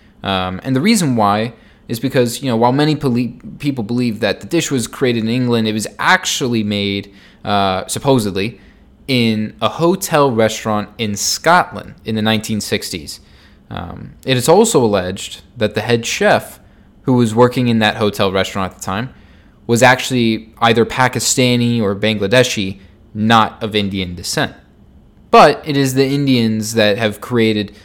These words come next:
uh, the culture around chicken tikka masala in the United Kingdom and have really launched it to the dish that it's become today. Now, if you're a listener that's in America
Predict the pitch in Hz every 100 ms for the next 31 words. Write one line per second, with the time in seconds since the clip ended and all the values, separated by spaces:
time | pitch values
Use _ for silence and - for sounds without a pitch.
0 | - - 104 98 98 98 117 - 135 131
1 | - 131 117 110 104 117 110 113 113 110
2 | 110 107 110 107 101 - 104 101 98 95
3 | 104 98 98 95 90 - 110 101 98 92
4 | 98 - - 107 98 107 117 131 117 107
5 | 107 107 - 104 - 110 101 101 110 -
6 | 107 95 - 95 - 90 - 87 82 -
7 | _ _ _ - - - - 135 139 127
8 | 151 151 156 190 - 160 139 123 147 117
9 | 113 120 117 113 92